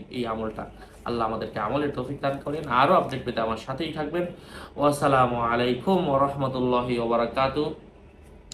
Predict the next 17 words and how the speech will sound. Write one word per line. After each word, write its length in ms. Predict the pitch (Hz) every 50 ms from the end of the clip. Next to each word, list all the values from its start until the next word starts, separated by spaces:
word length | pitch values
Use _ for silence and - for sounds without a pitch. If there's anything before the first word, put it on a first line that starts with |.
| - -
আমি 120 | - 131 127 127
শবে 200 | - 135 135 147 147
বরাতের 340 | 147 151 160 165 170 170 165 160
মধ্যেও 200 | 147 147 165 160 151
বলেছিলাম, 420 | 160 160 160 156 - 160 160 165 170 175 175 - - - - - - - -
শবে 200 | - 147 147 151 147
বরাতের 380 | 147 147 160 160 160 165 156 143 -
সময়টা 340 | 160 151 151 156 147 151 147 143 143
অনেকে 200 | 147 151 151 156 139
জিলাপি 280 | 143 147 151 143 147 151 139
খেতে 160 | 156 143 151 147 147
খেতে 160 | 147 - 143 143
নষ্ট 160 | 156 151 - - 170 -
করেছেন, 340 | 240 156 156 151 - 196 208 226 220 226 - - - - - - - -
চ্যাটিং 260 | 160 - - 190 185 175 165
করতে 180 | 175 175 - 165 147
করতে 200 | 165 147 -